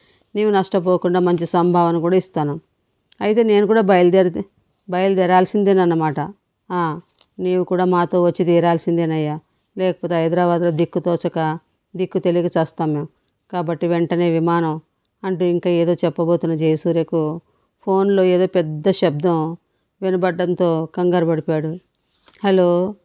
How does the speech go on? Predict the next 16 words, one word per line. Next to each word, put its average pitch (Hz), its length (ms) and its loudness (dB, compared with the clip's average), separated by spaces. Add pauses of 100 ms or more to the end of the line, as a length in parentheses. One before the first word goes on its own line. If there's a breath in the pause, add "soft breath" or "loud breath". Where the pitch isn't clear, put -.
(280)
హలో 190 340 0
శాస్త్రి, 185 680 0 (380)
శాస్త్రి 196 380 -4
గారు," 202 400 2 (380)
అన్నాడు 175 420 -2
పెద్ద 170 260 0
స్వరంతో. 160 680 0 (560)
"హలో, 180 420 0 (140)
హలో, 190 400 2 (500)
హలో 190 180 0
శాస్త్రి 196 380 0
గారు," 185 400 4 (1200)
అన్నాడు 180 280 -4
మరింత 170 360 0
గట్టిగా 170 380 -2
రామయ్య. 165 500 -4